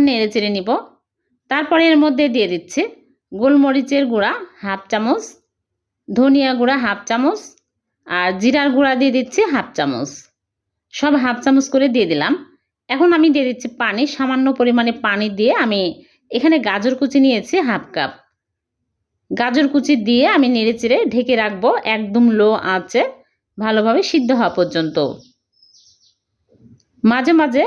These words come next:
আমি নেড়ে চেড়ে দিয়েছি, সিদ্ধ হয়ে গেছে। এখন আমি ম্যাশ করে নিব, এরম করে ম্যাশ করে নিতে হবে আর শুকনো শুকনো করে নিতে হবে।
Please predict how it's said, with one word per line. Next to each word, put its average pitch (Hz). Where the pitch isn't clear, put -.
আমি 233
নেড়ে 226
চেড়ে 214
দিয়েছি, 202
সিদ্ধ 247
হয়ে 269
গেছে। 202
এখন 320
আমি 247
ম্যাশ 269
করে 208
নিব, 165
এরম 277
করে 302
ম্যাশ 226
করে 269
নিতে 240
হবে 247
আর 240
শুকনো 294
শুকনো 220
করে 196
নিতে 160
হবে। 147